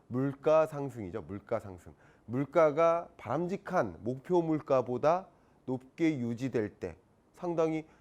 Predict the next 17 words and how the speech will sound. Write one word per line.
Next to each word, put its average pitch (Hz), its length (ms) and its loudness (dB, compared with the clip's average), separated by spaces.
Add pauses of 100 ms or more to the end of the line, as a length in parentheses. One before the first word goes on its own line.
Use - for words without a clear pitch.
적정한 190 580 4
물가가 139 500 2
있고 156 400 -8
너무 147 280 4
낮은 135 320 4
물가가 120 520 0
있고 143 300 -10
너무 120 260 -2
높은 190 260 0
물가가 139 460 2
있는데, 101 600 -2 (360)
인플레이션이란 147 880 0
표현은 127 400 -6
적정 165 480 -2
물가 139 320 0
상승률 120 640 -4
이상의 123 680 -4